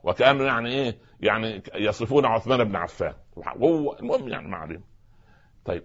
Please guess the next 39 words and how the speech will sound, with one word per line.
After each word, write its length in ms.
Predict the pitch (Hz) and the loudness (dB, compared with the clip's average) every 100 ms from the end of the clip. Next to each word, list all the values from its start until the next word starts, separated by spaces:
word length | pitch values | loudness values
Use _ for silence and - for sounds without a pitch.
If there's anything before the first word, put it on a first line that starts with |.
| - | -8
أنتوا 260 | 110 98 110 | -8 -2 -2
بدل، 140 | 123 | 0
يعني، 280 | 110 107 95 | -2 -6 -8
ما 120 | 87 | -10
ترضوها 800 | - 78 78 67 92 92 85 78 | -10 -8 -8 -6 -6 -4 -4 -6
وتصبروها، 800 | 76 76 - 78 69 78 85 95 | -6 -10 -10 -10 -8 -6 -4 -2
هو 120 | - | -2
صحيح 300 | - 139 156 | 0 0 0
قد 160 | - 117 | -2 -4
يكون 260 | 110 143 | -4 -4
ابتلاء 380 | 127 - 127 120 | -4 -4 -2 -2
لها، 220 | 107 85 - _ | -4 -10 -16 _
صورة 260 | - 226 240 | 0 0 2
من 80 | 156 | -2
صور 200 | - 143 | -4 -4
الابتلاء، 400 | 127 131 113 - - _ _ _ | -4 -8 -10 -10 -20 _ _ _
في، 180 | - 143 | -10 -8
فيهن 560 | 117 135 131 127 127 107 | -2 0 4 4 2 0
من 100 | 104 | -2
يت-، 280 | 95 - | -4 -6
من 120 | 95 95 | -6 -6
تتحمل 540 | 87 - 90 120 - - - - | -8 -6 -6 -4 -6 -8 -20 -10
وفيهن 480 | 180 151 165 160 143 | -2 2 2 2 0
من 80 | |
لا 100 | 139 | -2
تتحمل، 460 | 131 110 113 110 98 - - - | -2 -6 -8 -12 -12 -16 -20 -4
لكن 300 | 107 117 120 - - | -2 0 -2 -6 -16
لا 180 | - 104 | 2 4
داعي 360 | 107 156 160 139 | 8 8 6 2
لأن 640 | 120 113 110 107 113 98 | 0 -2 -2 -2 -2 2
نضع 380 | 104 135 135 101 | 6 8 8 6
ال-، 220 | 90 85 | 2 -4
ال-، 220 | 82 76 78 | -8 -6 -8
ال-، 240 | 76 85 | -8 -8
ال-، 320 | 82 - 80 - | -8 -8 -10 -10
ال-، 160 | 80 - | -12 -10
البنزين 760 | 78 80 85 78 104 135 127 - _ | -6 -6 -6 -2 2 2 0 -6 _
فوق 260 | - 80 95 | -2 0 0
النار. 500 | 98 123 156 - | 0 2 0 -2